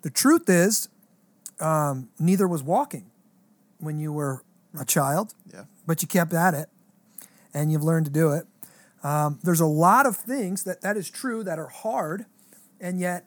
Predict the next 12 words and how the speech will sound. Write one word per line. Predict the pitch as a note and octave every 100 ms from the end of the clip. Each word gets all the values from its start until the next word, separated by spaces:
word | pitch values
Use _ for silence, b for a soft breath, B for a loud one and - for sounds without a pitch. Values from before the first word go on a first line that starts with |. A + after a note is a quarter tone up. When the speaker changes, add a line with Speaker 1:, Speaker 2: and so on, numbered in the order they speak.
| -
Speaker 1:
if | F#3 -
you | F#3+
persevere | - G3+ F#3+ D#3+ F3+ F3+
and | D3
push | - F3+
through | - F#3+ F#3
it, | C#3+ - _ b b b _ -
it | C#3+
gets | D#3+
a | E3
lot | D#3+ D#3
easier. | G#3 B2 -